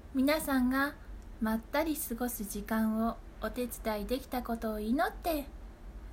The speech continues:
じゃあ皆さん今日も元気にね、お仕事なり、趣味なり、日々の生活を楽しんで、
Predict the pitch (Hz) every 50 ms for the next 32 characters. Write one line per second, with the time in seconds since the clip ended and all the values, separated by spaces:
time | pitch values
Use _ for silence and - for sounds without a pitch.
0 | - - - 202 196 190 185 185 196 208 220 226 226 226 - 196 190 190 190 -
1 | 247 240 233 226 202 190 185 185 233 262 285 277 262 - 226 220 233 247 269 330
2 | 453 - - - - - - - - - - - - - 254 233 226 - 277 247
3 | 240 226 226 220 214 214 226 277 370 381 370 277 - - - - - - - -
4 | - - - - 285 285 277 247 226 214 208 214 220 294 339 440 - - - -
5 | - - - - 339 349 339 311 311 294 262 262 - 269 262 269 269 285 285 285
6 | - 294 285 285 285 302 330 359 381 381 370 - 403 392 370 349 349